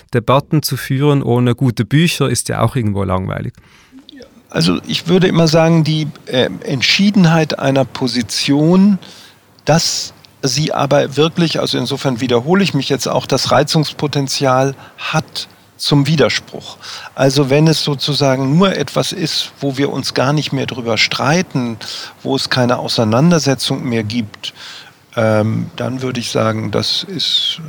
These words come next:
Speaker 2: nicht so debattenträchtig, sondern debattenträchtig ist all das, was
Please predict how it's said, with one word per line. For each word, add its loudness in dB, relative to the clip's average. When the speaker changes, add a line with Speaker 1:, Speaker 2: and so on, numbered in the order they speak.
Speaker 2:
nicht -2
so 0
debattenträchtig, -6
sondern -2
debattenträchtig -4
ist -2
all 2
das, 0
was -4